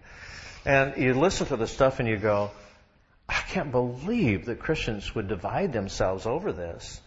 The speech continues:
And then while they're fighting, none of the people usually are gonna leave, but others that see them fighting go, "If this is what Christianity is all about, I don't want anything to do with it." And a lot of them, our kids go right out the back door,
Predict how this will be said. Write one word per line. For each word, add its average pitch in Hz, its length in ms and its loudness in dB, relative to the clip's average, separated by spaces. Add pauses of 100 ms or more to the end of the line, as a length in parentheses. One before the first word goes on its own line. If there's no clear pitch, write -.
(560)
And 131 120 4
then 135 160 6
while 139 180 12
they're 156 160 8
fighting, 135 520 6
none 156 180 6
of 139 80 2
the 113 160 0 (220)
people 147 280 2
usually 113 340 2
are 101 40 0
gonna 107 200 2
leave, 127 400 2 (460)
but 127 160 10
others 143 320 8
that 117 100 0
see - 200 4
them 208 140 4
fighting 110 360 6
go, 107 240 6
"If 98 160 -4
this 147 180 0
is 135 120 -2
what 120 140 0
Christianity 113 720 -4
is 107 120 -6
all 110 120 2
about, 107 240 0
I 113 140 4
don't 143 140 2
want 104 160 2
anything 104 320 -2
to 90 100 -6
do 117 160 -2
with 120 200 -2
it." 117 160 -2 (360)
And 110 100 6
a 107 60 8
lot 131 240 10
of 147 60 6
them, 117 160 4
our 104 100 6
kids 190 320 6
go 110 140 2
right 113 260 8
out 165 160 8
the 131 60 -2
back 135 320 2
door, 151 260 4